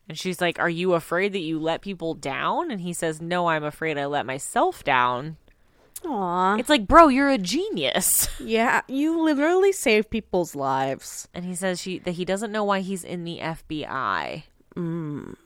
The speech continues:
Speaker 1: And she's like, "You're a genius, but you have the same job that J J and Morgan and I have."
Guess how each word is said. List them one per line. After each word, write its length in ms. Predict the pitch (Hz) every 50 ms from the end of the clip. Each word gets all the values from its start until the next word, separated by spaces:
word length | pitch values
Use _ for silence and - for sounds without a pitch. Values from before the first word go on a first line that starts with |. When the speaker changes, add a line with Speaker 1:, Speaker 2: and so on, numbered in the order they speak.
| _ - - - _ - - - - -
Speaker 1:
And 100 | 180 175
she's 220 | - 196 185 -
like, 220 | - 175 165 175 208
"You're 140 | 240 262 269
a 40 |
genius, 380 | 233 240 330 403 285 196 185 -
but 120 | - 185
you 100 | 190 208
have 140 | 214 240 202
the 80 | 202 220
same 240 | - 247 233 233 233
job 260 | 226 247 240 226 220
that 200 | 254 240 165 180
J 220 | 165 190 208 226
J 200 | 220 254 262 269 269
and 80 | 254 254
Morgan 300 | 277 349 339 311 320 339
and 120 | 339 359
I 120 | 415 494 427
have." 420 | 254 175 156 147 180 208 190 -